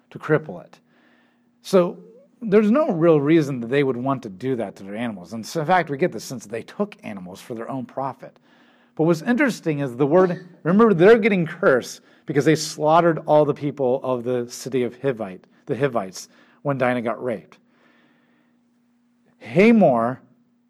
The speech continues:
Shechem, Hamor means donkey, that's the leader. And kings were often called bulls or referred to as ox, because an ox was a symbol of power and authority.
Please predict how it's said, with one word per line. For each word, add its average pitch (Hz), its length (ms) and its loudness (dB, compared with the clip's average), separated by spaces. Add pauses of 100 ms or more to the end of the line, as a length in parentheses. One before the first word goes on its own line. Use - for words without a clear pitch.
Shechem, 190 720 0
Hamor 160 480 2
means 120 640 -4 (580)
donkey, 127 600 -2 (600)
that's - 300 -6
the 135 240 -2
leader. 127 500 -4 (640)
And 156 320 -6 (280)
kings 202 500 0
were 147 160 -2 (100)
often 156 560 0
called 120 560 -2
bulls - 800 0 (640)
or 143 100 4
referred 147 460 2
to 143 160 -2
as 110 140 -4 (140)
ox, - 420 -2
because 151 320 -2
an 156 200 -10
ox 156 300 2
was 151 120 -4
a 135 80 -8
symbol 131 400 -4
of - 160 -12
power 113 500 0 (360)
and 143 120 -6
authority. 131 760 -2